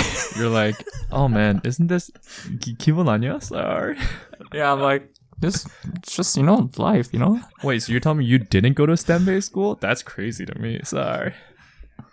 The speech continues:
Speaker 1: What do you mean? I did.
Speaker 2: No, I'm just, <laughs> I'm saying you're like that to them.
Speaker 1: Uh, no, they're like, they're like, "I thought you study,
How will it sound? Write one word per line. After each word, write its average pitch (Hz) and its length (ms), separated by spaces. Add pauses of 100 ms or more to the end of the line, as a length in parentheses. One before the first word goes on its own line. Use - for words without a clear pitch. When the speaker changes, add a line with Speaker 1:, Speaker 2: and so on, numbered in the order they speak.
Speaker 1:
What 139 80
do - 60
you - 20
mean? 131 140
I 107 80
did. 123 260 (500)
Speaker 2:
No, 120 360
I'm 110 80
just, 120 260
<laughs> - 40
I'm 117 340
saying 143 320
you're 131 180
like 127 180
that 117 180
to 117 100
them. 110 380 (220)
Speaker 1:
Uh, - 200
no, 135 120
they're 131 160
like, 135 280
they're 139 100
like, 139 160
"I 135 80
thought 175 160
you - 20
study, 175 360